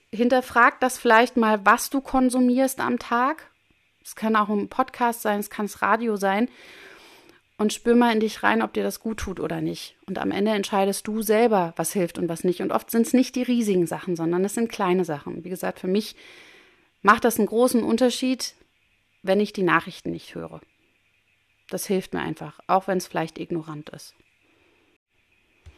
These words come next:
So, ich merke <laughs> schon wieder, die Podcast-Folge wird wieder länger, als ich wollte. Mensch,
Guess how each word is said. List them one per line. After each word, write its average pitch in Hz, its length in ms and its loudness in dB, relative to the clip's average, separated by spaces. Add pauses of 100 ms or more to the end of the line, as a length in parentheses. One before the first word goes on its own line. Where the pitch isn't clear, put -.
(840)
So, 185 280 2
ich - 140 -8
merke 180 280 -2
<laughs> - 0 -
schon - 440 4
wieder, - 280 0 (420)
die 214 80 0
Podcast-Folge 202 840 2
wird 202 180 -4
wieder 185 200 2
länger, 185 320 2
als 208 160 -4
ich 214 160 -6
wollte. 180 300 -2
Mensch, 185 400 4